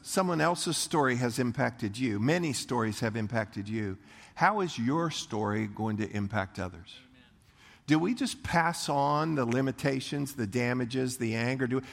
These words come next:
do we just pass on these things? Or, or can something better happen so that this doesn't all break down? And then we have,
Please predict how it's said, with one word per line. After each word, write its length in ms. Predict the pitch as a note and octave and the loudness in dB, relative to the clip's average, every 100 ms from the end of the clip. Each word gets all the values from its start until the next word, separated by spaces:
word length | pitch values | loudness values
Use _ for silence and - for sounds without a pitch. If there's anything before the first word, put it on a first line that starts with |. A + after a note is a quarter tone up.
| - | -4
do 80 | C#3 | 4
we 100 | E3+ | 4
just 240 | A3 - | 4 -4
pass 380 | - D#3+ D#3 - | 0 2 2 0
on 240 | D3 C#3+ D3 | 0 0 0
these 240 | D3 - | -2 -4
things? 480 | D3 C#3+ C#3+ C#3+ - - - - | -2 0 0 -2 -6 -16 -18 -4
Or, 420 | B2+ C3 C3 B2+ - | 2 4 2 -2 -4
or 140 | C3 | -4
can 240 | B2+ C3 A#2+ | -2 -2 -2
something 640 | - G3 G#3 - F3+ D#3 | -2 0 -2 0 0 0
better 580 | A2+ C3+ C#3 C#3 C3+ B2+ | -2 2 2 2 0 -2
happen 920 | A#2+ - - C3+ B2 - G#2 G2 G#2+ - - - - | -6 -8 0 2 0 -2 -2 -2 -4 -8 -20 -20 -6
so 260 | - C3+ | 0 2
that 260 | B2+ B2 A#2+ | 2 -2 0
this 260 | C#3 C3 | 0 0
doesn't 440 | - B2 B2+ B2+ A2 - | 0 2 2 0 -4 -4
all 480 | A#2+ A#2 A2+ G#2+ - A2 | -2 0 0 -4 -8 -6
break 440 | G#2+ A2+ G2+ G#2+ | 0 0 0 -4
down? 320 | G#2+ G2+ F2+ F#2 - _ _ _ - - - - | -2 0 -2 -8 -16 _ _ _ -20 -20 -10 0
And 100 | F3 | 4
then 120 | A3+ | 4
we 160 | G3+ | 4
have, 520 | D#3+ E3 A3 G#3 E3+ | 0 0 2 4 2